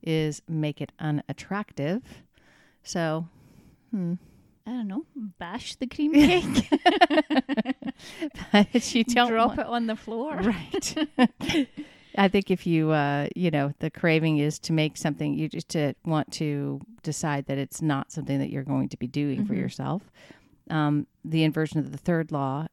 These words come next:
Speaker 1: is response is to make it difficult. So
Speaker 2: Yeah.
Speaker 1: again,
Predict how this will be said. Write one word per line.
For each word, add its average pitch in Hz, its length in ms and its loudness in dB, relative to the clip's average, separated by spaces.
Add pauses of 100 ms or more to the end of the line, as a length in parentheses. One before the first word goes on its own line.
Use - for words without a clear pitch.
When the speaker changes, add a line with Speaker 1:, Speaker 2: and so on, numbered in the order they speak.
Speaker 1:
is 139 400 -6 (380)
response 147 640 -2
is 147 100 -8
to - 100 -4
make 151 160 -2
it - 100 -12
difficult. 151 460 -4 (140)
So 139 220 -6
Speaker 2:
Yeah. 131 80 -6
Speaker 1:
again, 143 380 -4